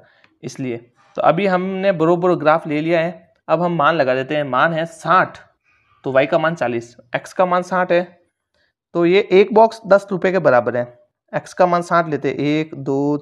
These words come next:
तीन, चार, पाँच, छः, ये लो साठ रुपये का, यहाँ पर एक पॉइंट आ गया।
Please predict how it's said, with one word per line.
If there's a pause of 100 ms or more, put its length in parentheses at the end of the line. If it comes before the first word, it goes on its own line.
(100)
तीन, (440)
चार, (240)
पाँच,
छः, (420)
ये
लो
साठ
रुपये
का, (720)
यहाँ
पर
एक
पॉइंट
आ
गया।